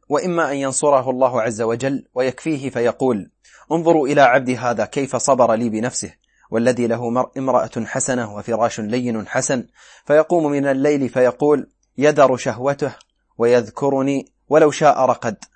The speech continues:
وال-، والذي إذا كان في سفر وكان معه ركب فسهروا، ثم هجعوا فقام من السحر في السراء أو الضراء."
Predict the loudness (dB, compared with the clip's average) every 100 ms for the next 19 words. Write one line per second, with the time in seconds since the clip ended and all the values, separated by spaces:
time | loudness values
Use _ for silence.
0 | _ -20 _ _ 2 2 4 0 -2 -2
1 | 0 0 0 -2 -2 -2 -2 -4 -4 -4
2 | -4 -4 0 0 0 -2 -4 -2 -4 -6
3 | -4 -4 -2 -6 -8 -6 -6 -2 0 -2
4 | -4 _ _ -6 -4 -2 0 2 2 0
5 | -4 0 0 0 -2 -4 -6 -4 -4 -4
6 | -4 -6 -8 -10 -4 -2 2 2 2 -2
7 | -2 -2 0 2 2 0 _